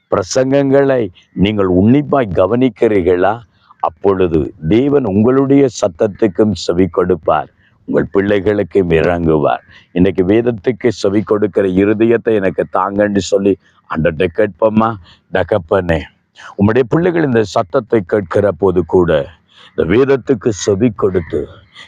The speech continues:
கிரமமாய் அந்த வேத வார்த்தையை ஏற்றுக்கொண்டு நடக்க, கீழ்ப்படிய ஆண்டவரே உதவி செய்வீராய்."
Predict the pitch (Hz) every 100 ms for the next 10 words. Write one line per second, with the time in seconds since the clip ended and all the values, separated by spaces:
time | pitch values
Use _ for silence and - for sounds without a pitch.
0 | _ - 127 131 143 160 160 165 175 185
1 | 170 131 101 104 147 147 123 127 101 135
2 | 117 131 135 - 139 - 156 135 101 80
3 | 90 85 82 76 - _ _ _ _ -
4 | 107 92 107 85 85 80 65 - - -
5 | - - - 90 110 127 131 143 135 101
6 | 107 131 139 - 110 90 87 78 -